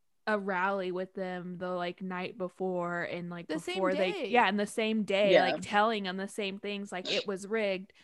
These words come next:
Speaker 1: They're taking this election from you. Go and have your voices heard." Like, he knows. He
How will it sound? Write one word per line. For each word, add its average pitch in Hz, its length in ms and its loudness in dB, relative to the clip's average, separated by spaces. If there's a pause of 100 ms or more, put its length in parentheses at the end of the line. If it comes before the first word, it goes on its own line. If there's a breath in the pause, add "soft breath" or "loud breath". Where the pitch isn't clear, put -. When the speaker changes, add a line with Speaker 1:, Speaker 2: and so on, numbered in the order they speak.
(200 soft breath)
Speaker 1:
They're 214 140 0
taking 214 360 -4
this 202 180 -6
election 208 540 -4
from 190 260 -8
you. 180 300 -8 (440 soft breath)
Go 226 220 6
and 214 120 0
have 214 200 -4
your 208 100 0
voices 208 480 -4
heard." 208 280 -2
Like, 165 180 -4
he 247 360 -6
knows. 196 840 -2 (680)
He 339 320 -4